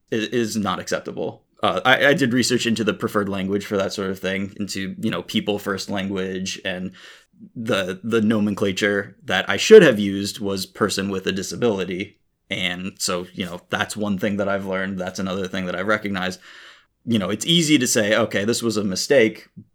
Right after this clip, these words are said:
but the, the hard part is figuring out, like, why didn't this,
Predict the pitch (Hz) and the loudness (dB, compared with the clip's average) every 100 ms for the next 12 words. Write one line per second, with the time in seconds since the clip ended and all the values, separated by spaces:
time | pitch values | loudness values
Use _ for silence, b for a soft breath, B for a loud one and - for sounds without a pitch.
0 | _ - 98 90 95 92 92 - _ 107 | _ 0 0 0 -2 -2 -2 -8 _ -6
1 | - 98 92 98 92 90 90 - 98 92 | 0 -2 0 -4 -2 -4 -6 -6 -6 -4
2 | 90 90 90 - 80 - - b b b | -4 -4 -8 -10 -14 -16 -18 b b b
3 | b 113 110 110 110 95 101 101 - 98 | b -2 2 4 4 2 0 -2 -4 -4
4 | 92 - - - | -2 -2 -6 -8